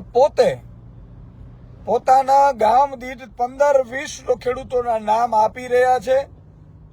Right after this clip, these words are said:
આજે જ રાતમાં લખાઈ જશે અને એમને જ સહાય મળશે, બાકી કોઈ ખેડૂતોને સહાય નહીં મળશે.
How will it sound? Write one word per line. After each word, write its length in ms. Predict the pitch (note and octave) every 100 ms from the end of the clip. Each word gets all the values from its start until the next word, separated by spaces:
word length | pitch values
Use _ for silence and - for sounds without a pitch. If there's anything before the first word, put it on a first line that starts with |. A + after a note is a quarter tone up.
| -
આજે 300 | G#3+ A3 A#3+
જ 40 |
રાતમાં 480 | A3+ A3 A#3 A#3 A3
લખાઈ 380 | G#3 - B3 C4
જશે 540 | C4 A#3+ C#4+ C#4 C#4+ - - - _ -
અને 200 | - A3 -
એમને 580 | C4+ D#4 D4+ C#4+ D#4 F4
જ 40 |
સહાય 360 | - C#4+ C#4 C4+
મળશે, 300 | C#4 A3 C4+
બાકી 280 | B3 B3 A#3+
કોઈ 260 | D4 D4+
ખેડૂતોને 420 | A#3+ B3+ B3 A#3+
સહાય 260 | G#3+ A3+ G#3+
નહીં 120 | G#3
મળશે. 240 | F#3+ E3